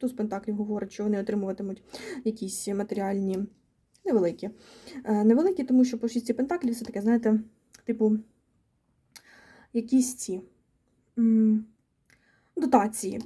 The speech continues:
Чисто дотації, щоб з голоду не померли. Я не бачу тут великих вливань. Це таке: чисто підтримати, е, отих пенсіонерів, які кричать, що Росія навсігда.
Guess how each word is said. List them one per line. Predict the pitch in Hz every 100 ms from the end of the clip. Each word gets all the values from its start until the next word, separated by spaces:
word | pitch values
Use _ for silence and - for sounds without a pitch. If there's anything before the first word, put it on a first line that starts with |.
| 254
Чисто | 320 311
дотації, | 254 277 359 359 277 254 254
щоб | 254 233 226
з |
голоду | 202 190 185
не | 185
померли. | 185 190 196 196 214 - - -
Я | 262
не | 254
бачу | 202 185
тут | 208 190
великих | 190 185 - -
вливань. | 196 190 190 208 220 -
Це | 359
таке: | 262 214 208 214 -
чисто | - 247 233
підтримати, | 226 226 269 254 240 214 214 - - - - _ _ _ _ _
е, | 214 208
отих | 220 254
пенсіонерів, | 247 240 233 254 294 233
які | 226
кричать, | - 220 247 254 254
що | 214 - 202 208 208 196 208
Росія | 214 220 220 247
навсігда. | 220 214 220 180 170